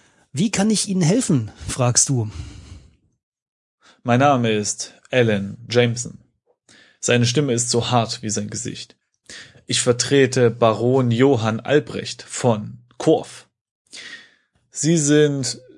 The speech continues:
Speaker 2: Douglas Johann, nee, Douglas Rayleigh, der Privatdetektiv?“ Fragezeichen.
Speaker 1: Du lehnst dich zurück und hoffst dabei entspannt und selbstsicher zu wirken.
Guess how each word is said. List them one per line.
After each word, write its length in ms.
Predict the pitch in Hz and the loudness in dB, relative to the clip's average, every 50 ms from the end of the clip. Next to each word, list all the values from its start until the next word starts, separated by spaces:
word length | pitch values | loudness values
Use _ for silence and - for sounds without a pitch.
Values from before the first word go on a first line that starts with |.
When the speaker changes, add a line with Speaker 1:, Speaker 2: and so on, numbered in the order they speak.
| _ _ | _ _
Speaker 2:
Douglas 1200 | - 131 123 139 139 156 165 151 151 147 151 151 147 147 147 143 143 135 - - - - - - - - | -18 -4 0 2 2 2 2 -2 -2 0 0 2 2 2 0 -2 -2 -4 -4 -4 -4 -4 -4 -6 -8 -12
Johann, 800 | - 131 127 131 139 147 139 120 131 139 135 131 127 123 123 _ _ _ _ | -12 -8 -4 0 2 2 2 2 -2 -4 -4 -6 -10 -14 -16 _ _ _ _
nee, 280 | - 113 110 107 - _ _ _ _ _ _ _ _ _ _ _ | -12 -10 -10 -10 -12 _ _ _ _ _ _ _ _ _ _ _
Douglas 400 | - 143 156 147 151 151 127 120 | 0 0 0 2 0 -2 0 0
Rayleigh, 520 | 123 120 139 151 165 147 120 107 87 - - _ _ _ _ _ _ _ _ _ _ _ _ _ _ _ _ _ | 0 2 4 4 4 2 0 -4 -6 -10 -16 _ _ _ _ _ _ _ _ _ _ _ _ _ _ _ _ _
der 100 | - 123 | -2 -2
Privatdetektiv?“ 840 | 117 120 127 123 131 135 135 160 147 143 143 - - 190 208 - - _ _ _ _ _ _ _ _ _ _ | -2 -2 -2 0 0 0 0 -2 -6 -6 -8 -8 -10 -10 -10 -10 -16 _ _ _ _ _ _ _ _ _ _
Fragezeichen. 680 | - - 151 151 147 151 - 170 175 175 160 - 214 - _ _ _ _ _ _ _ _ _ _ _ _ _ _ _ _ _ _ _ _ _ _ | -10 -8 -8 -8 -8 -10 -10 -10 -10 -10 -12 -16 -20 -20 _ _ _ _ _ _ _ _ _ _ _ _ _ _ _ _ _ _ _ _ _ _
Speaker 1:
Du 100 | - 127 | -4 0
lehnst 300 | 123 131 135 143 - - | 2 4 4 4 2 0
dich 100 | 135 - | -2 0
zurück 340 | - - 139 123 139 139 - | 0 2 2 2 2 2 2
und 160 | 139 127 101 | 0 -2 0
hoffst 260 | 101 127 - - - | -2 0 0 0 0
dabei 200 | 135 123 123 123 | 2 2 2 0
entspannt 640 | 127 127 117 - - - - - 127 135 151 151 - | 0 -2 -4 -4 -6 -8 -4 -4 -2 -2 -2 -4 -6
und 140 | - 131 120 | -6 -6 -6
selbstsicher 520 | 107 110 127 135 - - - 127 113 113 110 | -2 0 0 0 0 0 -2 0 0 0 0
zu 220 | - - 113 101 | 0 -2 -2 -4
wirken. 400 | 107 101 98 98 - - 101 - | -4 -8 -8 -10 -12 -18 -20 -20